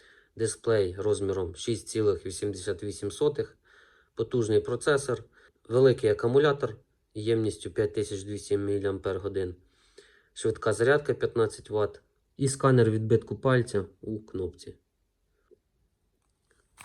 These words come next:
Відразу придбав захисне скло, тому що в комплекті тільки така плівка, як-, яку потрібно видалити.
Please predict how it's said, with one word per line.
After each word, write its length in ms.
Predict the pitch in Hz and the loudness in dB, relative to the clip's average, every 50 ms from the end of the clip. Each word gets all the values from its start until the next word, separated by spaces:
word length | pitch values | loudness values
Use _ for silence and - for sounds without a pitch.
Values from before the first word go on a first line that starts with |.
| - - - _ _ _ _ _ _ _ _ _ _ _ _ _ - | -20 -20 -20 _ _ _ _ _ _ _ _ _ _ _ _ _ -20
Відразу 580 | 127 - 113 120 139 143 151 151 131 117 117 | -12 -2 2 2 6 8 8 8 8 6 4
придбав 440 | 107 123 123 123 127 123 117 107 98 - | 4 2 2 4 6 6 6 6 4 2
захисне 480 | 107 104 117 107 - 120 - - 127 123 | 0 0 0 0 0 -2 0 2 2 0
скло, 420 | - - - 165 170 180 170 - - - - - - - - - - _ _ _ _ - - - - - - _ _ _ _ _ _ _ _ - - _ - - - _ _ - - - - - - - | 0 0 0 2 2 0 0 -4 -12 -20 -20 -20 -20 -20 -20 -20 -20 _ _ _ _ -20 -20 -18 -18 -18 -20 _ _ _ _ _ _ _ _ -20 -20 _ -20 -20 -20 _ _ -20 -18 -12 -8 -6 -6 -2
тому 180 | - 113 113 107 | 0 0 0 0
що 160 | - - 113 | 2 0 0
в 60 | 107 | 2
комплекті 580 | - 123 113 107 113 113 107 101 - - 101 92 | 2 2 0 2 2 0 0 0 -2 -8 -10 -10
тільки 360 | - - - 113 107 - 117 | -8 -8 -8 -6 -2 0 0
така 260 | 107 - 101 - 107 | 0 0 0 -2 -2
плівка, 380 | 101 - 135 139 143 131 - 110 | -2 0 0 2 2 2 4 2
як-, 180 | 104 104 - - - | 2 2 0 -4 -10
яку 200 | - - - 113 | -6 -4 -2 -2
потрібно 420 | 98 117 110 120 117 110 110 110 | 0 -2 0 0 0 2 2 2
видалити. 680 | 104 110 110 104 101 101 95 95 95 87 - 95 92 | 4 4 4 4 4 2 2 0 -2 -4 -6 -10 -12